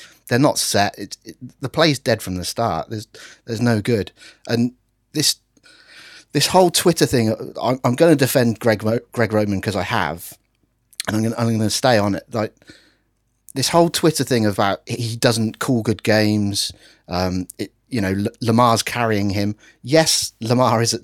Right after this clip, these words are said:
is a phenomenal talent. I love Lamar Jackson. He makes people around him better. He probably adds five or ten percent extra points onto, onto the Ravens a game. He, he just does. He's, he's that good. But this notion that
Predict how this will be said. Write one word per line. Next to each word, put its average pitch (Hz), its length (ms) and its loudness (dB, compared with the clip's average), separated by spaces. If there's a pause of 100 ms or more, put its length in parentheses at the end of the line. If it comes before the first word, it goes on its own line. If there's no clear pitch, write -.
(140)
is 104 120 -4
a 104 120 -4 (280)
phenomenal 120 580 2
talent. 85 340 -8
I 95 100 -2
love 104 220 -2
Lamar 95 280 -4
Jackson. 85 420 -8 (200)
He 113 160 -4
makes 127 260 0
people 110 440 -6
around 110 360 -2
him 104 160 -4
better. 101 420 -4 (260)
He 131 140 -4
probably 147 380 0
adds 113 420 0 (340)
five 123 320 0
or 117 80 -4
ten 113 240 -2
percent 107 400 -4 (160)
extra 117 300 -4
points 104 340 -6
onto, 104 360 -4 (340)
onto 113 180 -6
the 110 80 -2
Ravens 98 540 0 (120)
a 110 80 -4
game. 80 440 -2
He, 110 180 -8
he 120 100 -10
just 127 240 -4
does. 104 200 -2
He's, 85 240 -12
he's 101 220 -8
that 107 200 -4
good. 87 220 -10 (340)
But 131 120 -8
this 156 180 0
notion 156 480 2
that 107 220 -2